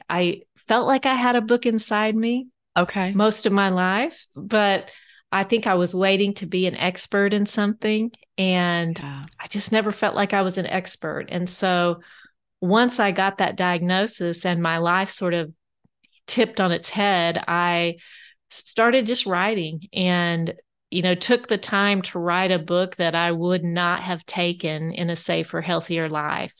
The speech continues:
Speaker 1: So
Speaker 2: Yeah.
Speaker 1: that's kind of my story and how I got
Speaker 2: Wow.
Speaker 1: to be where I'm at right now.
Speaker 2: So did you have a-, you had no symptoms leading up to this diagnosis?
Speaker 1: Well, that's a tricky one because
Speaker 2: Okay.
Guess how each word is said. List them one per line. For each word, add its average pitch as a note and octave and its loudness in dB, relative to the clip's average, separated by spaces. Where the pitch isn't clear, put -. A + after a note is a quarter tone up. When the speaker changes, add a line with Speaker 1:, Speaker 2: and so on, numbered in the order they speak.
Speaker 1:
So E3 0
Speaker 2:
Yeah. F#3 -6
Speaker 1:
that's A3 0
kind C#4+ 0
of A#3+ 4
my G3+ 4
story A#3 0
and F#3 0
how G3 0
I F#3+ 0
got F#3+ 2
Speaker 2:
Wow. E3+ -10
Speaker 1:
to F3+ -4
be G3 0
where F#3+ -2
I'm F3+ -2
at G3+ -4
right F3 -4
now. D#3+ -6
Speaker 2:
So - 0
did A3+ 0
you A#3 2
have A#3 2
a-, F#3+ 2
you A3 4
had G3+ 4
no F#3 4
symptoms F#3+ -2
leading E3 0
up C#3 0
to - -4
this C#3+ -4
diagnosis? D3+ -6
Speaker 1:
Well, G3 4
that's C4 2
a B3+ 4
tricky A3+ 0
one E3+ -2
because F#3 4
Speaker 2:
Okay. E3+ 0